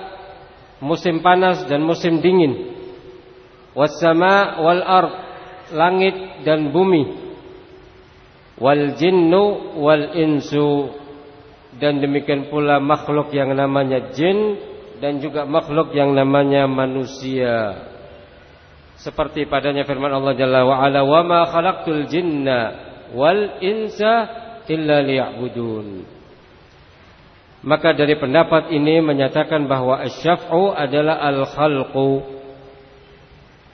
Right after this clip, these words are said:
Sedangkan al-witru yang ganjil adalah huwallahu azza wa jalla.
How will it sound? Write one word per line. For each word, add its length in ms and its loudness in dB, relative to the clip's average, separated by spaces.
Sedangkan 560 0
al-witru 800 0
yang 240 -2
ganjil 420 0
adalah 840 0
huwallahu 880 2
azza 320 -2
wa 100 4
jalla. 420 0